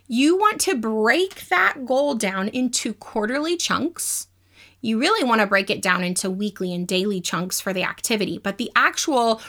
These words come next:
result piece of the goal, you want to have it broken down into ninety-day periods, quarterly periods, because you need to give your subconscious brain benchmarks to keep you on track.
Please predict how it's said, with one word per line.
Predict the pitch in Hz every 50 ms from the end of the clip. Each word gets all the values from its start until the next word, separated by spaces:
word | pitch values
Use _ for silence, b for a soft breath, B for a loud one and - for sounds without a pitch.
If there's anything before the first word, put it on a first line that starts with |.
| B B
result | - 208 214 202 190 185 175 - - 190 214 269 277 - - -
piece | - - - 269 254 277 - -
of | 302 254
the | 240 262 233
goal, | - 202 196 196 220 285 320 B B B B B
you | _ 220 240 247
want | 220 226 226 240 269 285
to | - - 277
have | 240 - 240 220 220
it | - 196 - - - -
broken | 202 196 196 196 - 214 220 233
down | 220 - 190 - - 190 190
into | - 190 185 - -
ninety-day | 202 196 190 170 175 185 190 208 214 185 190 175 170 165
periods, | 180 - - - - 175 170 123 110 220 - -
quarterly | - - - - - 247 240 247 262 262 269 254 262 262
periods, | 254 - - - 240 220 202 160 - - - 196 214 - - B B B B B B
because | - 226 - - - 247 220 220 214 -
you | 214 226
need | 233 233 233 233 247 262 277 277 262
to | - - 311 269 220
give | - - 233 226 226 233 214 208 -
your | 220 208 196 196
subconscious | 196 - - 208 202 220 226 - - 269 226 240 240 - 254 240 -
brain | - 208 - 233 233 262 294 302 247 185 170 175 185 180 B B B B B _ _
benchmarks | - 254 349 349 - - - 220 190 185 - - - - - B B B B _
to | - 269
keep | - - - 226 208 -
you | 208 202 190 185
on | 185 180 185 180
track. | - - 180 - - - - -